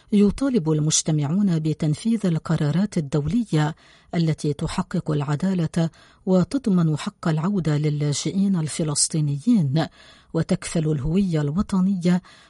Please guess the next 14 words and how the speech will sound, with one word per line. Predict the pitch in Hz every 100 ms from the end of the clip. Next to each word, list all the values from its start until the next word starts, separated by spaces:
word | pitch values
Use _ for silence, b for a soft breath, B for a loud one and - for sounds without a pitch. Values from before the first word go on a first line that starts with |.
| B
وتحمي | 185 185 277 - 208 160
مختلف | 196 - 165 175 208 -
المكونات | 170 147 143 - 156 147 156 214 -
المجتمعية | 156 165 - - 170 156 180 220 170
والدينية | 143 170 170 175 165 233 175 156 151 - B B B
في | -
الأراضي | 160 156 165 160 151
المقدسة، | 147 139 139 233 220 170 156 - 160 151 160 b b
لا | 170 165
سيما | 143 - 208 185 170
المسيحية | 160 156 160 - 147 - 131 156
منها. | 208 143 143 110 165 160 - _ _ _ _ _ _ _ _ _ _ -
ثالثاً، | 180 160 151 - 185 233 233
دعوة | 165 160 151